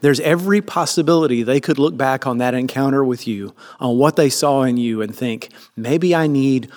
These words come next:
what that man, what that woman had." So be encouraged. Even if you, your relationship with someone doesn't result in immediate transformation,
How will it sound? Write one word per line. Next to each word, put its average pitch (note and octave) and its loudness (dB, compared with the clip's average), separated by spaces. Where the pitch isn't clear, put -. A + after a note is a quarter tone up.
what B2 -4
that C3+ -2
man, G#2 -8
what G2 -14
that B2 -2
woman A#2 -6
had." - -12
So B2 0
be B2 0
encouraged. A3+ -2
Even F#3 2
if F#3 0
you, D#3+ 2
your D#3+ 4
relationship D3 2
with B2+ 0
someone C3+ 0
doesn't D3+ 2
result C3+ 2
in B2 0
immediate A#2+ -2
transformation, A#2+ -6